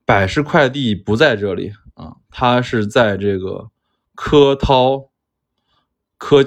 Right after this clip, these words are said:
呃，呃，哦，是涛吧？科涛科技大厦。然后我还求这个大哥，我给大哥发两个中华烟，我说：“哥，你能把这个地址给我说详细点吗？”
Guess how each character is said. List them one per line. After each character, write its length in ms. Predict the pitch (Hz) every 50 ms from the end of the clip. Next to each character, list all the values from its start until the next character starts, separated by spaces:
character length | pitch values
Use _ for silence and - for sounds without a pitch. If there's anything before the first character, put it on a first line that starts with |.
| - 110
呃， 280 | 107 104 98 92 - - - _ -
呃， 220 | - 90 82 - _ _ _ -
哦， 300 | - 98 92 - - _ _ _ _ _ _ _ _ _ _ _ _ _ _ _
是 160 | _ - 139
涛 260 | 131 - - - 135 135
吧？ 140 | 110 - - -
科 240 | - - 156 143
涛 240 | 143 143 139 127 127
科 160 | 127 - 139
技 80 | 120 123
大 200 | 120 117 110 107
厦。 280 | 104 - 107 85 82 - - - - - - - - - - _ _ _ _ _ - - - - _ _ _ _ _ _ _ _ _ _ _ _ _ _ _ _ _ _ _ _ _
然 160 | - 117 123
后 640 | 123 123 139 143 139 135 123 120 113 104 101 - - _ _ _ _ _ _ _ _ _ _
我 160 | - 113 110
还 140 | 110 120 127
求 320 | 123 - - 113 104 113 113
这 100 | 127 120
个 80 | 120
大 220 | 117 123 113 110 107
哥， 320 | 104 107 113 113 113 113
我 60 | 113
给 60 | 110
大 100 | 107 110
哥 100 | 110 117
发 160 | 113 - 113 110
两 140 | 107 92
个 80 | 101 101
中 180 | - 110 110 113
华 160 | 104 98 101
烟， 160 | 104 104 104
我 60 | 98
说 100 | 101 104
：“哥， 180 | 104 - 123 120
你 100 | 117 110
能 160 | 107 113 123
把 120 | 117 98
这 80 | 95 113
个 60 | 120
地 140 | 123 143 117
址 120 | 101 101
给 60 | 98 127
我 120 | 135 113
说 140 | - 139 143
详 340 | 143 - 123 107 107 123 135
细 120 | - 156
点 200 | 127 107 82 85
吗？” 200 | 87 90 98